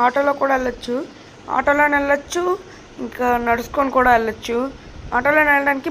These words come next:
మాకు రీజన్ ఉంది, అదేంటంటే మాకు ట్రైన్కి టైమ్ అవుతుంది, అందుకనే ఆటోలోనే వెళ్తున్నాము. ఫ్రెండ్స్, అరుణాచలం స్పెషాలిటీ ఏంటంటే మీకు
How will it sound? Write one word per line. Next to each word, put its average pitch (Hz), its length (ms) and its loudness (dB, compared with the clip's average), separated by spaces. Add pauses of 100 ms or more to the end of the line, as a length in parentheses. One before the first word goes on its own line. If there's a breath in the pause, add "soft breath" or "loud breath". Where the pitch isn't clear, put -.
మాకు 269 280 2
రీజన్ 262 260 -2
ఉంది, 254 220 -2
అదేంటంటే 240 420 -6 (100)
మాకు 269 280 -6 (600 loud breath)
ట్రైన్కి 277 440 0 (100)
టైమ్ 247 260 0
అవుతుంది, 254 460 -6 (560)
అందుకనే 269 400 -2 (260)
ఆటోలోనే 247 440 -2
వెళ్తున్నాము. 226 520 -6 (680)
ఫ్రెండ్స్, 285 300 0 (140)
అరుణాచలం 294 540 0 (120)
స్పెషాలిటీ 269 600 -4 (160)
ఏంటంటే 240 500 -4 (680 loud breath)
మీకు 233 260 -10